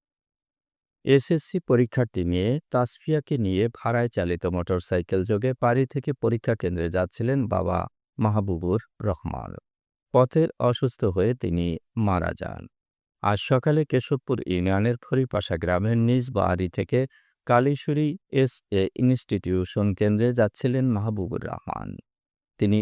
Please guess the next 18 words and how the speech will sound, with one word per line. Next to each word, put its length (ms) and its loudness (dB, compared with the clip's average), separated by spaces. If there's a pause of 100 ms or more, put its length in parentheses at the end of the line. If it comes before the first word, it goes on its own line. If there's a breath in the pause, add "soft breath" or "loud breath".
ওই 220 4
বিদ্যালয়ের 600 0 (100)
প্রধান 380 -2
শিক্ষক। 520 -12 (680)
মেয়ে 340 4
তাসফিয়াকে 680 0
নিয়ে 240 0 (460)
গাজীমাজি 640 2
বাজার 380 0 (140)
এলাকায় 400 -2
পৌঁছলে 520 0 (460)
হঠাৎ 340 2 (180)
অসুস্থ 440 -2
হয়ে 280 0
পড়েন 340 2 (120)
মাহবুবুর 580 0
রহমান। 460 -10 (640)
পরে 220 6